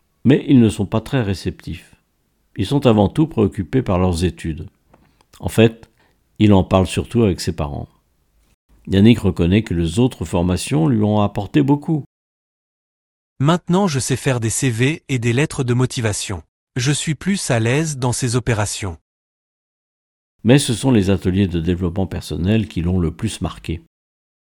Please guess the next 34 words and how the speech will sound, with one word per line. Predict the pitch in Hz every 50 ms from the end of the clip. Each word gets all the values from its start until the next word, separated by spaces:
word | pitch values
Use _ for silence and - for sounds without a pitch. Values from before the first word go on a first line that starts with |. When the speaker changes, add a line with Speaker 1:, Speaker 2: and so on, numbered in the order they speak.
| _ _ _ _ _ _ _ _ _ _ _ _ _ _ _ _ -
Speaker 2:
J'ai | 127 120 139 143
pris | - - - 202 -
confiance | - 165 151 - - - 151 139 - -
en | 127 110
moi. | 104 98 87 80 - _ _ _ _ _ _ -
Il | 147 139 143
y | 147
a | 151 147
eu | 151 160 165
un | 147 131 131
atelier | 135 135 - 143 135 123 127 143 151 170 - -
où | 123 113
il | 110 104
fallait | - - 127 131 127
faire | - - 120 110
les | 104
speakers, | 101 - - - 113 - 120 113 120 135 151 - - _ _ _ _ _ _ _ _ _ _ -
et | 139 139
du | 127 139 135
coup | - - 220 208
ça | - - 127
m'a | 117 110
donné | 104 117 139 147 156 147
de | 120 113
l'assurance | 113 123 - - - 131 110 120 143 165 160 -
pour | - - 127 -
parler | - 131 117 123 131 135
en | 123 110
public. | - 120 107 104 95 87 - - - - _ _ _ _ _ -
On | 135 139 143 160
était | 175 - - 196 170
dans | 139 127 117 110
un | 113 107
studio, | - - - 151 127 113 120 127 135 170 190